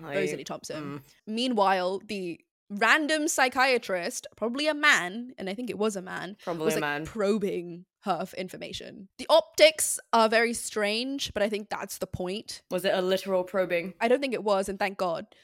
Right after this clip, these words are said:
Speaker 1: Yeah, that's
Speaker 2: Um,
Speaker 1: good.
Speaker 2: I think that they were kind of very interested in this idea of female insanity,
Speaker 1: Yeah, hysteria.
Speaker 2: female hysteria, or the feminine ability to connect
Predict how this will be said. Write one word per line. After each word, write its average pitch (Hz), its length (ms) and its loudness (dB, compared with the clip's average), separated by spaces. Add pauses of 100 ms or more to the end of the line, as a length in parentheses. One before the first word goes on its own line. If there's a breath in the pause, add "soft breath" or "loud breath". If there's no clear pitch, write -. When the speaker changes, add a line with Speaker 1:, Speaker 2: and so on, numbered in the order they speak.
Speaker 1:
Yeah, 214 360 6
that's 202 140 0
Speaker 2:
Um, 214 40 -10
Speaker 1:
good. 185 420 0
Speaker 2:
I 240 100 0
think 269 180 -2
that 254 160 0
they 233 160 2
were 220 100 2
kind 226 300 -2
of 202 320 -4 (100)
very 294 460 4 (100)
interested 247 720 2
in 214 200 -4
this 226 180 -4
idea 190 520 0
of 196 60 -2
female 180 380 -4
insanity, 175 480 -6
Speaker 1:
Yeah, 147 160 2
hysteria. 139 560 -6
Speaker 2:
female 208 300 0
hysteria, 190 600 0
or 175 140 2
the 180 100 -8
feminine 208 400 -4
ability 180 480 -4
to 185 200 -6
connect - 680 -10